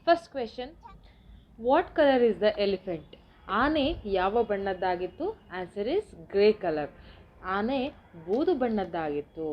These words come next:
How long does the elephant walk each day? ಪ್ರತಿದಿನವೂ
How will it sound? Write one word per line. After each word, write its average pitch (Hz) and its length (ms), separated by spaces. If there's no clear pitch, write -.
How 302 140
long 339 500
does 240 120
the 226 460
elephant 240 320
walk 208 540
each 311 280
day? 165 140
ಪ್ರತಿದಿನವೂ 294 840